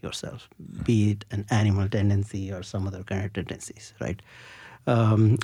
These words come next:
so you have to create an en-, environment that is conducive to condition your mind, and vegetarian food is supposed to be the one that really helps you.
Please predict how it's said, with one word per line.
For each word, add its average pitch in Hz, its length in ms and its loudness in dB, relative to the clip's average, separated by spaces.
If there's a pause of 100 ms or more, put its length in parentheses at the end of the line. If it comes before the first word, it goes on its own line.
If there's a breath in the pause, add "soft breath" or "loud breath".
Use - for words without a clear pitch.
so 120 680 4 (760)
you 131 160 6
have 147 220 4
to - 60 0
create 123 420 4
an 127 180 2
en-, 110 380 6
environment 110 760 6
that 104 140 2
is 101 180 0
conducive 107 720 2 (200)
to 98 140 2
condition 101 440 2
your 92 160 4
mind, 92 360 -2 (460 loud breath)
and 104 160 4
vegetarian 104 460 4
food 101 440 0
is 101 440 -2
supposed 104 460 -2
to 104 80 -6
be 104 140 -2
the 98 100 -2
one 98 340 -4
that - 200 -6
really 98 200 -4
helps 104 400 -4
you. - 160 -10